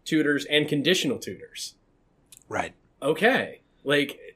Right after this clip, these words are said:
Speaker 1: tutors is a big conversation piece where it's, hey, if you are, if you're running a lot of tutors,
Speaker 2: That's a more
Speaker 1: running a
Speaker 2: powerful
Speaker 1: lot of
Speaker 2: deck.
Speaker 1: tutors, yeah, 'cause you're trying to get
Speaker 2: Right.
Speaker 1: specific
Speaker 2: Your
Speaker 1: things,
Speaker 2: deck is becoming
Speaker 1: right?
Speaker 2: more consistent, and it's easier for you to find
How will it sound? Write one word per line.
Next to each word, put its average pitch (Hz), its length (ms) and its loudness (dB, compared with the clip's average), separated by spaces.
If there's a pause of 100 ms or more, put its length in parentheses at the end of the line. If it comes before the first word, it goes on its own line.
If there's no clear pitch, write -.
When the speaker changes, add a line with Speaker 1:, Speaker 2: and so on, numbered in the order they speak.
(140)
Speaker 1:
tutors 214 460 2
is 170 280 8
a 196 40 6
big 170 360 0
conversation 170 720 0
piece 110 260 -6
where 113 100 -2
it's, 110 120 -6
hey, 160 200 4
if 113 120 -2
you 175 160 0
are, 165 320 2 (180)
if 127 140 -4
you're 151 120 -4
running 190 240 2
a 165 60 0
lot 156 180 -4
of 185 60 -6
tutors, 151 520 -4 (420)
Speaker 2:
That's - 220 -6
a 113 40 -4
more 107 100 4
Speaker 1:
running 101 120 2
a - 40 6
Speaker 2:
powerful 110 240 4
Speaker 1:
lot - 100 4
of - 60 4
Speaker 2:
deck. - 80 -4
Speaker 1:
tutors, 202 440 0 (320)
yeah, - 160 4
'cause 135 160 -2
you're 143 180 -2
trying 143 400 2
to 170 140 -2
get 131 200 0
Speaker 2:
Right. - 80 -6
Speaker 1:
specific 120 580 -4
Speaker 2:
Your 190 120 2
Speaker 1:
things, 98 80 -4
Speaker 2:
deck 117 200 2
is 101 100 -4
becoming 101 340 -4
Speaker 1:
right? 98 60 -8
Speaker 2:
more 95 140 -2
consistent, 98 680 -8
and 95 180 -10
it's - 200 -8 (100)
easier 98 800 -6 (480)
for - 180 -6
you 92 200 -6
to 98 120 -10
find 85 680 -10